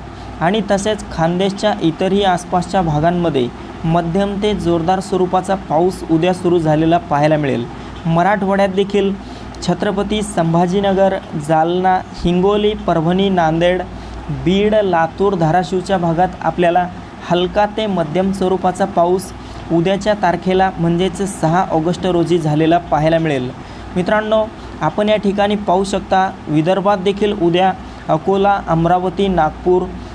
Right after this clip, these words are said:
गोंदिया, गडचिरोली, भंडारा, बुलढाणा, वर्धा, यवतमाळ, वाशिम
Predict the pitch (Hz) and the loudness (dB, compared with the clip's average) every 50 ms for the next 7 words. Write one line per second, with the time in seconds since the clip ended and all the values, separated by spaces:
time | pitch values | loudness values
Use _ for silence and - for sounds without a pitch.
0 | - - - 151 143 151 170 175 180 180 190 202 208 208 208 208 202 170 170 165 | -12 -8 -8 -4 0 2 2 2 2 2 4 4 4 4 2 0 0 0 2 2
1 | 170 175 165 - 190 185 190 196 196 196 202 175 160 156 156 156 175 175 180 180 | 2 2 0 0 0 0 2 2 2 2 2 2 2 2 4 4 4 4 4 2
2 | 180 180 180 - - - - - - 151 147 170 175 175 175 185 190 202 202 208 | 0 -2 -6 -10 -16 -16 -12 -8 -6 0 2 4 4 4 4 4 2 2 2 2
3 | 208 208 208 - - 165 156 160 160 160 151 175 190 202 202 190 175 170 160 160 | 0 0 -2 -4 -4 -2 0 0 0 0 0 2 2 4 2 2 2 0 2 0
4 | 180 175 175 185 185 185 190 196 196 180 160 156 151 156 - 196 190 185 190 190 | 0 -2 0 0 2 2 2 2 2 2 2 0 0 0 0 0 0 0 0 -4